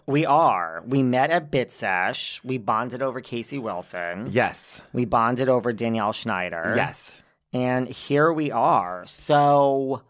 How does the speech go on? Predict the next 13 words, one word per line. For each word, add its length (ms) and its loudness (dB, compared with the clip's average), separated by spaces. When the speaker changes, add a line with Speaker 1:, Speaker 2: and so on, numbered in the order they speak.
Speaker 1:
what 220 4
has 160 0
been 160 2
going, 200 2
now, 220 2
here's 400 -2
the 100 -6
thing. 300 -10
Speaker 2:
Uh-huh. 260 0
Speaker 1:
You 140 0
have 140 -2
told 380 0
me 340 -2